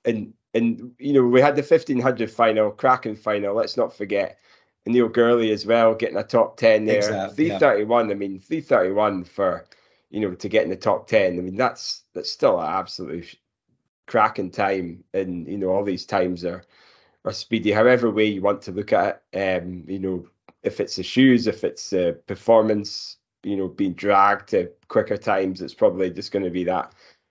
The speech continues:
Speaker 1: no doubt, combination. Um, but, uh, you know, for you so far, Lewis, without going through every single event, um, what, what has been your sort of highlights so far at the, the World Athletics Championships in Budapest?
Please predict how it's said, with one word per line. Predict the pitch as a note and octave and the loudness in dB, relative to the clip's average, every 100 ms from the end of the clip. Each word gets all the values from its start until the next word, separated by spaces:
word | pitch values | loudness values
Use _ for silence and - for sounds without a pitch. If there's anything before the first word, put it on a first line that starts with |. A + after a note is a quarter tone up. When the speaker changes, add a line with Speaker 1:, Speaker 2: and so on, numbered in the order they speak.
| _ _ - | _ _ -6
Speaker 1:
no | G#2+ F#2+ | -4 2
doubt, | G#2+ F#2+ - | 4 4 2
combination. | A2+ G#2+ G#2+ A#2+ - G#2 F2+ - _ | 2 2 2 2 2 -4 -4 -12 _
Um, | G#2 G2+ F#2+ F#2 F2+ _ _ _ - | -2 0 0 -4 -10 _ _ _ 2
but, | A#2 - - | 2 4 4
uh, | B2 A#2 A2+ - - | 4 6 2 -2 -4
you | D#3+ | 2
know, | D3 | 2
for | - | 2
you | D3 A#3 F3 | 0 0 -4
so | - F#3 A3 | 2 4 4
far, | F3 B2+ F#2+ - | 4 4 2 -2
Lewis, | B2 A#2 G2 - | -2 -2 -4 -8
without | B2 E3+ C3 | -2 0 0
going | C#3 B2 - | 0 -2 -2
through | A2+ | 0
every | A#2+ A2+ | 0 -2
single | G#2 A2+ G#2 F#2+ E2+ - _ _ _ - | -6 -6 -2 -2 -4 -12 _ _ _ -8
event, | G2+ A#2 D#3+ F#2+ - - | 2 4 4 2 -8 -8
um, | G#2 G#2+ G2+ F#2+ F2+ - | -2 -2 -2 -6 -12 -6
what, | B2+ B2+ - B2+ | 0 0 -2 -2
what | C#3+ A#2 | 0 4
has | C#3 C#3 | 2 0
been | - B2 G#2+ G2 - | -4 -4 -4 -10 -14
your | G2 G#2 G2 | -6 -2 -2
sort | - E2+ | -2 -4
of | - | -4
highlights | G2 A2 A#2 G2 - - - _ _ _ _ _ - | -2 0 0 -2 -6 -18 -18 _ _ _ _ _ -4
so | C#3 B2 | 0 0
far | - A#2 B2+ A#2 | 2 4 4 2
at | G2+ | -2
the, | G#2 G2+ F#2+ F2+ - | -4 -2 -4 -10 -10
the | A2 | -2
World | A2 A2 A2 | 2 2 0
Athletics | G#2 A2+ A2+ G#2+ - | -2 -2 -2 -8 -6
Championships | A2+ C3+ D#3 F3 - - - G#2 | -2 -2 -2 -6 -4 -8 -8 -12
in | G2 | -8
Budapest? | B2 B3+ B3 F2+ - - | -6 -6 -6 -8 -10 -20